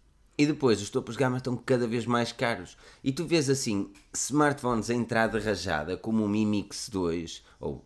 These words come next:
o dois S, vai chegar por quinhentos e poucos euros, como o Honor, no, o Honor dez. Estás a perceber? E cada vez mais se diz assim,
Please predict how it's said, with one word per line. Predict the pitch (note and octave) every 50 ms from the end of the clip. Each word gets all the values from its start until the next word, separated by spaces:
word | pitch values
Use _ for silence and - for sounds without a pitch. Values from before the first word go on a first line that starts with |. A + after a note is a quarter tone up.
| _
o | -
dois | D#2 D#2 E2+ E2+ D2 E2
S, | F2+ F#2 G2 - -
vai | C#2 C#2
chegar | - - - D2
por | - - -
quinhentos | - D#2+ D2+ C#2+ -
e | -
poucos | - D#2+ D2+ - - A2
euros, | A#2 A2 G#2 G2+ G#2+ G#2+ - - - - - - - _ -
como | - A#2 A2+ G#2+ G2+
o | G2+
Honor, | F2+ E2+ E2+ E2+ F2 F#2+ F#2+ F#2+
no, | E2+ G2 G2 F2+ - -
o | F#2
Honor | F2+ F2 E2 E2 F2 F2 F2+
dez. | F2+ A2 G#2 G2 F#2+ F#2+ G#2 - - - - - - -
Estás | _ - A#3 G3
a | C3+
perceber? | B2 - - - - _ _ _ _ _
E | - C#3 - - -
cada | - D#3+ D#3 D#3 D3+ D3
vez | D3 D3 C#3+ B2+ A2+
mais | A#2+ A#2+ G#2+ G2+ G#2 A#2+ C3 C3 - - - - _ _ _ _ _ _ -
se | G2+ - - A#2+
diz | A2+ B2 B2 A#2
assim, | A#2+ A2+ - A#2 G2 E2+ D#2+ -